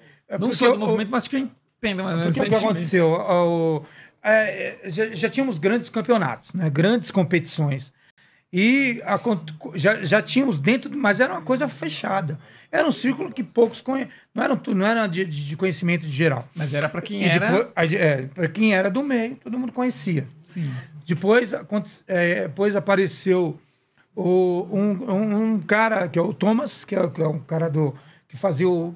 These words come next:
Speaker 1: o bot, que a gente chama bot, mas o Battle of the Year na Alemanha. Era um, tipo assim, era um,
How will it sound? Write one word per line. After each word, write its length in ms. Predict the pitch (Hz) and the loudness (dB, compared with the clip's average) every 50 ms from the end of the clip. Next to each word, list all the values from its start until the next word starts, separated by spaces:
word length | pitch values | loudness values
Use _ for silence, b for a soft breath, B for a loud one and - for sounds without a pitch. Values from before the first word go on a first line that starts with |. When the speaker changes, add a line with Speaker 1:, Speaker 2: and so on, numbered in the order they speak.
| - | -10
Speaker 1:
o 100 | 196 185 | -6 -4
bot, 520 | 160 139 170 185 220 208 - - - - 170 | -2 2 2 2 2 0 -2 -6 -8 -6 -4
que 80 | 165 | -2
a 20 | 156 | 0
gente 160 | 151 156 - | 0 0 -2
chama 260 | - 170 156 156 156 | -2 0 0 0 0
bot, 380 | 156 139 143 185 - 190 - 170 | 0 -2 -4 -4 -4 -4 -6 -4
mas 160 | 170 160 160 | -4 -2 -2
o 100 | 170 175 | -2 -2
Battle 300 | 156 147 185 185 190 202 | -2 0 2 2 2 2
of 100 | 185 - | -2 -2
the 120 | - 180 175 | -2 0 0
Year 260 | 175 190 214 226 - B B B B B B | 2 2 2 0 0 B B B B B B
na 80 | 175 | 2
Alemanha. 440 | 185 190 196 175 170 175 175 165 147 B B B B B | 4 4 4 4 4 2 0 0 -2 B B B B B
Era 160 | - 196 226 | 0 2 2
um, 260 | 277 339 349 302 269 - | 2 2 -2 -6 -8 -6
tipo 240 | - - 254 - 277 | -2 -2 0 2 0
assim, 160 | 240 - 254 | 0 2 2
era 180 | 254 254 277 285 | 0 0 0 -2
um, 100 | 311 | -4